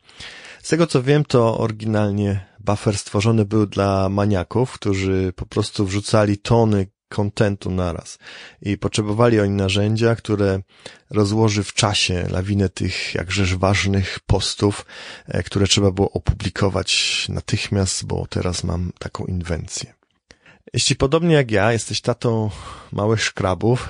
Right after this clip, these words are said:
pracujesz, prowadzisz blog, podcast po godzinach, prawdopodobnie nie masz problemu z nadmiarem treści, jakie,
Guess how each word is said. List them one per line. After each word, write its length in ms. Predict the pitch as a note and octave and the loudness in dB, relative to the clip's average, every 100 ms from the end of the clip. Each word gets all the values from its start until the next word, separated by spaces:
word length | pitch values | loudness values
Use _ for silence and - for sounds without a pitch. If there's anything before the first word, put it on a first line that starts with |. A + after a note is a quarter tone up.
| - - | -14 -12
pracujesz, 500 | G2 - C3 B2+ - | -10 2 4 4 2
prowadzisz 400 | G2 F2 F2 - | -6 -4 -8 -2
blog, 340 | A#2 A#2+ - | 2 2 0
podcast 640 | - B2 - A2+ A2 - - | -2 -2 0 0 0 0 -10
po 120 | F#2+ | -6
godzinach, 680 | F#2+ G2+ A#2+ A#2 A#2 - - | -6 -4 0 0 0 -4 -10
prawdopodobnie 720 | - - G#2+ B2 C3+ C3 B2+ | -12 -8 -8 -2 -2 2 2
nie 120 | C#3 | 4
masz 160 | C3+ - | 2 0
problemu 560 | A2+ G2+ A2 A#2+ G#2+ - - - - | -2 -2 0 0 -2 -6 -18 -20 -20
z 100 | - | -2
nadmiarem 520 | A2 G#2 A#2+ B2 A2 | 0 2 4 4 4
treści, 580 | - G2 F#2 - G#2+ C#3 - _ - - - | 0 -2 -2 -4 -4 -4 -8 _ -20 -20 -8
jakie, 260 | G2 - | -8 -4